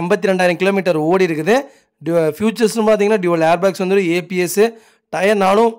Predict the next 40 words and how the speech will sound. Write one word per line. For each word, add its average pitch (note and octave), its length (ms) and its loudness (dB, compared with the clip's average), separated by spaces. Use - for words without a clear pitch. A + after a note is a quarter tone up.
நைன்டி F#3+ 300 -2
பர்சன்டேஜ் F#3 360 -2
இருக்குங்க. D#3+ 280 -2
அலாய் E3+ 240 0
வீல் F3 160 -6
ஃபிட் D3 160 -16
பண்ணியிருக்காங்க. E3 420 -2
பேட்டரி G3 340 -2
பக்கா F3 300 -2
கண்டிஷனில் E3 380 -4
இருக்குது, F3 220 -4
நியூ F3+ 100 0
பேட்டரி D3+ 300 -4
போட்டிருக்காங்க. D#3+ 460 -4
கம்பெனி G#3+ 300 2
ஆடியோ F#3+ 220 -2
சிஸ்டம் F3+ 240 -2
வந்துட்டு G3 260 -2
நியூ G3+ 180 0
சீட் - 220 -10
கவர் E3 200 -4
போட்டிருக்காங்க. E3 480 -4
ரிமோட் G#3+ 320 0
கீ A3+ 140 -2
அவைலபிளுங்க. D3+ 500 -2
வெஹிக்கிள் F#3 320 -6
இன்டீரியர் G3 400 -4
எக்ஸ்டீரியர் F#3 300 -4
அவ்வளோ F3+ 260 0
தெளிவா F#3 260 -2
இருக்கு, F3+ 240 -6
neat G3+ 240 -8
and F#3 160 -2
clean-ஆ F3+ 260 -2
இருக்கு. D#3+ 200 -4
ஏ G#3+ 140 0
சி A3+ 60 -6
பக்கா E3 360 -4
கூலிங்கில் F3+ 320 -6
இருக்குங்க. D3 280 -8